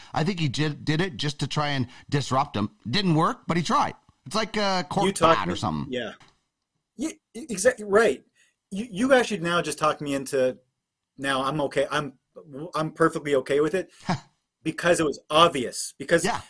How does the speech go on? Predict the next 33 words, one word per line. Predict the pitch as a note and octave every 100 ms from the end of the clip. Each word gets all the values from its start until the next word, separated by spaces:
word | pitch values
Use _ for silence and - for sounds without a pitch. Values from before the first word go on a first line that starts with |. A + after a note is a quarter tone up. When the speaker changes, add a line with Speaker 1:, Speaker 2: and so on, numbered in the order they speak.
| _
Speaker 2:
I'm | E3 G3
always | G3 G#3+ G3
a | -
fan. | F#3+ F3+
It | -
has | G#3 A3+
to | G#3
be, |
it | G3 G3
has | A3 A#3+
to |
be | B3+
something | - G#3
that | E3
you | C#3+ G3+
can | G3+ E3
see | E3+ D3+
too. | C#3+ A2+ - _ _ _ _ _ _ _ _ _ _
You | D#3+
know, | F3+
I, | G3 F3
like, | G3 F3 C#3
Speaker 1:
Yeah. | C#3 D#3 -
Speaker 2:
for | F3
people | E3+ G3 F#3+
at | F3+
home, | E3+ E3+ F#3
it | D#3
has | G#3+ A3+
to |
be | G3 F#3
so | - G#3 A#3
obvious | F#3+ F#3 D#3+ B2+ G#2+ -